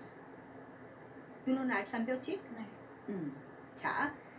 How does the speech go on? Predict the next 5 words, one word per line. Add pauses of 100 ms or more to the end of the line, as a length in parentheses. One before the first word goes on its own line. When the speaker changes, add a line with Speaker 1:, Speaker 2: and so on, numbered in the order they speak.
(760)
Speaker 1:
지금
원의
넓이를 (580)
일단
공식은